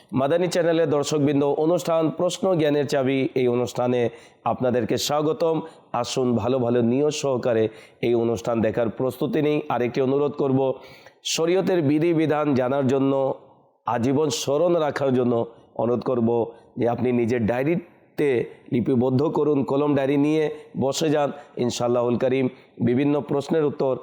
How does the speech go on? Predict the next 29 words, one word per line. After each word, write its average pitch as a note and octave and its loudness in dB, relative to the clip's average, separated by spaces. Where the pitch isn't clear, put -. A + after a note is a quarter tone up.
দারুল A#2 2
ইফতা A#2 0
আহলে A#2 0
সুন্নাতের B2 0
মুফতি A#2 0
শফিক C3 -2
আত্তারি C3+ 0
মাদানী B2 0
দামাত A#2 0
বরকাতুমুল A#2+ 0
আলিয়া A#2+ 0
প্রদান B2+ 0
করে C#3+ 0
থাকেন। C#3 -2
আজকেও D3 0
তিনি D3 0
বিভিন্ন C#3+ 2
প্রশ্নের C3+ -2
উত্তর B2+ 0
দিবেন। A#2 0
অনুরোধ A#2+ 0
করব, A#2 0
যদি A#2+ 2
আমরা B2 0
এ C#3+ 0
সকল D3 0
বিধান D3 0
লিপিবদ্ধ E3 2
রাখি, C#3 0